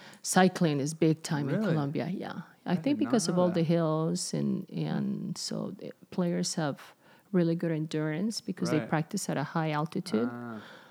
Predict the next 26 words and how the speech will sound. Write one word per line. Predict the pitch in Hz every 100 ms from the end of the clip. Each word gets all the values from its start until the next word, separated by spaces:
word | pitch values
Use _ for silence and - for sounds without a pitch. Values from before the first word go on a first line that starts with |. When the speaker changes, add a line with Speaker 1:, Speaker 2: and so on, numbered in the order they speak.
| - -
Speaker 1:
Uh, | 180 180 180 175 180 175 185
yeah, | 233 226 151
so, | - - 214 196 190 185 - -
you | - 208
know, | 190 190 202
I, | 180 165
I | 165
play | - 190 180
for | 180 185 180
Bogota's | 165 175 156 170 - 180
team, | - 247 269 269 220
I |
play | 160 - 147
for | -
the | 170 147
national | 147 170 - 156
team, | - 208 208 202 202 196 196
and | 175 165 160 160 160 156 -
I, | - 156 156 - - -
we | 175
didn't | 160 180 175
have | 185 175
any | 175
beach | 170 170 -
volleyball | - 165 165 -
then. | 185 - -